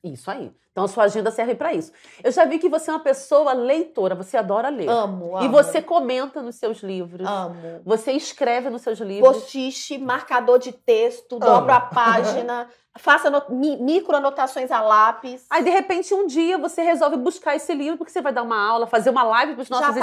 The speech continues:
Speaker 1: estudantes.
Speaker 2: marcado.
Speaker 1: E aí você olha e fala assim, "Nossa, isso daqui eu pensei, mas será que é isso mesmo? Vou fazer um encontro." É isso?
Speaker 2: Isso.
Speaker 1: Olha
Speaker 2: E aí
Speaker 1: lá.
Speaker 2: é possível a gente reavaliar aquilo que a gente escreveu. Falar, "Gente, mas não foi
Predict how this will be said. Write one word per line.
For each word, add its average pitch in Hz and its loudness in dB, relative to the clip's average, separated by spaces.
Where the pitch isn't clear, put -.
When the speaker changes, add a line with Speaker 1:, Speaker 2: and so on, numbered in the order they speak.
Speaker 1:
estudantes. 254 4
Speaker 2:
marcado. 254 0
Speaker 1:
E 240 4
aí 269 8
você 302 4
olha 294 8
e - -2
fala 302 2
assim, 294 -6
"Nossa, 254 -2
isso 262 -10
daqui 240 -4
eu 262 -4
pensei, 269 -8
mas 285 -8
será 403 -4
que 381 -4
é - -2
isso 320 -10
mesmo? 220 -6
Vou 214 -4
fazer 247 -6
um 247 -6
encontro." 233 -8
É 254 4
isso? 339 2
Speaker 2:
Isso. 277 -10
Speaker 1:
Olha 277 2
Speaker 2:
E - 8
aí - 4
Speaker 1:
lá. 370 0
Speaker 2:
é 302 -2
possível 302 -6
a 262 2
gente 277 -10
reavaliar 330 0
aquilo 269 -10
que 294 -16
a - -14
gente 254 -18
escreveu. 262 -10
Falar, 277 -8
"Gente, 320 -10
mas 294 -6
não 349 -6
foi 508 0